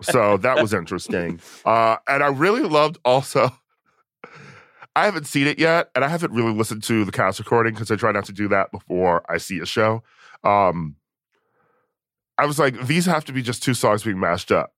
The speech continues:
because <laughs> Alex Newell walking out to sing a note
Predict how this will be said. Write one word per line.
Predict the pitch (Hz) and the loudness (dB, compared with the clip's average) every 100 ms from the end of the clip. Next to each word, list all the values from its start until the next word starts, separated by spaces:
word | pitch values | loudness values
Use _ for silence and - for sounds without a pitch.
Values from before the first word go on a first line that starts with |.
| - | -10
because | 98 107 92 - - - _ _ - | -2 0 0 -4 -14 -16 _ _ -20
<laughs> | - _ - | -20 _ -2
Alex | 151 185 156 | 0 0 2
Newell | 156 147 | 4 4
walking | 135 131 131 | 4 2 2
out | 131 | 0
to | 120 | 0
sing | - 113 | -2 0
a | 101 | 2
note | 117 135 | 2 0